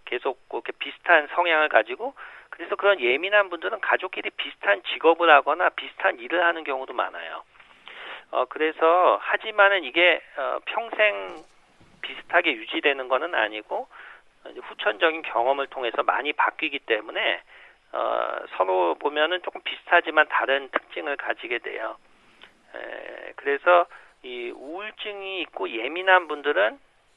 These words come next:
어, 이렇게 특수한 영상을 촬영해 보면은 뇌의 연결성이나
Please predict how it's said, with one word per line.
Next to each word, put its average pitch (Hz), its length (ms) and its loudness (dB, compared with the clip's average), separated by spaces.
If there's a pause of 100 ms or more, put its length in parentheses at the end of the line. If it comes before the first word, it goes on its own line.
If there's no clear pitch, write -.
어, - 360 -10 (200)
이렇게 - 240 -16
특수한 220 520 6
영상을 165 540 4
촬영해 143 420 0
보면은 131 500 -6
뇌의 135 400 4
연결성이나 131 1040 2